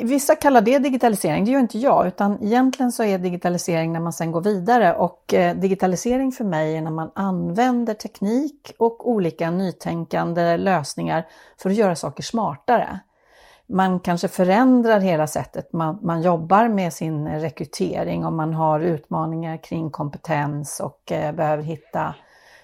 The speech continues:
ja, men, nya kompetenser både inom och utanför till exempel, då kanske inte den process som man har eller,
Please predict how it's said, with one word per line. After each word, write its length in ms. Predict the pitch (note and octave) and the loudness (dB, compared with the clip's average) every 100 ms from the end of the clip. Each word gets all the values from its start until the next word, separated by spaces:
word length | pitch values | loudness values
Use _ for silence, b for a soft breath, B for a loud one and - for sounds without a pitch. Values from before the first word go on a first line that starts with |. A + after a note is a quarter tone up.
| _ | _
ja, 80 | F3 | -2
men, 220 | F3 F3+ | 0 0
nya 500 | - F#3+ F#3 F#3 F3+ | -2 0 2 4 2
kompetenser 800 | F3+ F#3 F3+ F3 F3 E3 D#3+ E3+ | 2 0 0 -2 0 0 0 -2
både 240 | E3+ E3 | 0 0
inom 360 | - E3 D#3 D#3 | 0 -2 -2 -2
och 40 | D#3+ | -4
utanför 500 | D3+ - D#3 - - | -6 -6 -8 -6 -10
till 200 | - - | -8 -10
exempel, 560 | - - G3 - F#3 B B B - | -8 -8 -8 -6 -6 B B B -4
då 200 | F3+ F3+ | 0 2
kanske 320 | G#3+ G#3 B3 | 2 2 2
inte 180 | A3 G3 | 2 4
den 220 | F#3 F3 | 4 2
process 720 | - F3 - C4 - - - - | -2 -2 0 0 -2 -14 -16 -18
som 180 | - G#3+ | -6 0
man 140 | G3 D3+ | 2 2
har 240 | D3 D3+ | 0 0
eller, 460 | E3 E3+ D#3+ D#3+ | -2 0 0 0